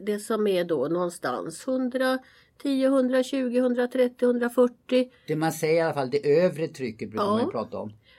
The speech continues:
Speaker 1: Det, det har ett fint då ord och det kallas då för systoliskt tryck. Och det är när hjärtat så att säga skickar ut blodet i systemet. Det,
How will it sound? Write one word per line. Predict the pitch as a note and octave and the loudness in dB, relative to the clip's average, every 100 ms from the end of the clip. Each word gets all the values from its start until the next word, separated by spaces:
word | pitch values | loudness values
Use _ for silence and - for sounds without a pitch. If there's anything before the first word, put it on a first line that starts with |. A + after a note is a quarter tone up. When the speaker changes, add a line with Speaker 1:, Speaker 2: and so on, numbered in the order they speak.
| _ | _
Speaker 1:
Det, | G3+ A#3+ C4+ _ _ _ _ _ | -4 -2 -2 _ _ _ _ _
det | A3 | 0
har | D4 C4+ | 4 4
ett | A3+ | 2
fint | - D4+ D4+ C4+ - | -2 0 2 0 0
då | F#3 D#3 | 2 2
ord | - E3+ E3 F#3 | 2 0 0 -2
och | - G#3 | -6 -6
det | |
kallas | G3+ A3 F#3+ - | -2 -2 -2 -6
då | E3 | -6
för | F#3+ C3+ | -4 -6
systoliskt | - - D4 C#4+ - - C#3+ E3 - | -8 0 0 0 -4 -4 -4 -6 -8
tryck. | - - A3+ - - _ - - - | -10 -8 -10 -14 -20 _ -20 -20 -8
Och | G#3+ | -2
det | C4 D#4 | 2 4
är | |
när | C#4 C4 | 4 4
hjärtat | C4 B3 - A3 G#3 | 2 0 -2 -2 -2
så | - A3 | -4 -6
att | G#3 | -4
säga | A3 G#3 G3 - | -2 -2 -4 -8
skickar | - - B3 B3+ C#4 | -6 -2 0 2 4
ut | F4+ F#3+ - | 6 4 -2
blodet | G3 E3+ D#3+ E3 E3 - | -2 -2 0 0 -2 -6
i | - F#3 F3+ E3+ - | -10 -8 -6 -8 -10
systemet. | - G3 - C3+ D#2 - B3 - D#4 D4+ _ _ _ _ _ _ - | -8 -6 -4 -8 -6 -8 -8 -8 -8 -8 _ _ _ _ _ _ -2
Det, | A#3 | 0